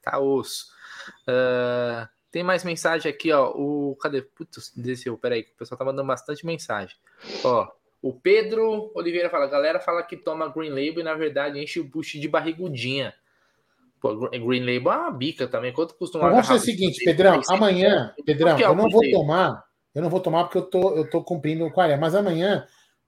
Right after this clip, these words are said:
Speaker 2: entra no pré-jogo que eu vou te mostrar a garrafa de Green. Inclusive tem, tem um, tem um que a gente não abriu ainda,
Speaker 1: Quatrocentos
Speaker 2: que a gente
Speaker 1: conto?
Speaker 2: nem abriu, que chama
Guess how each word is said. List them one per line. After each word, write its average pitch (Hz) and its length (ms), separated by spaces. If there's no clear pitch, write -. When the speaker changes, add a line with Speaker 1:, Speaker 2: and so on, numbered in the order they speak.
Speaker 2:
entra 202 220
no 226 80
pré-jogo 190 340
que 202 60
eu 208 40
vou 214 60
te 208 120
mostrar 202 320
a 170 40
garrafa 151 380
de 143 140
Green. 143 220
Inclusive 180 420
tem, 196 400
tem 196 180
um, 151 240
tem 165 240
um 190 60
que 190 100
a 185 40
gente - 120
não 202 160
abriu 160 320
ainda, 147 460
Speaker 1:
Quatrocentos 139 500
Speaker 2:
que - 100
a 185 40
gente - 140
Speaker 1:
conto? 156 60
Speaker 2:
nem 190 160
abriu, 156 360
que 151 80
chama 175 280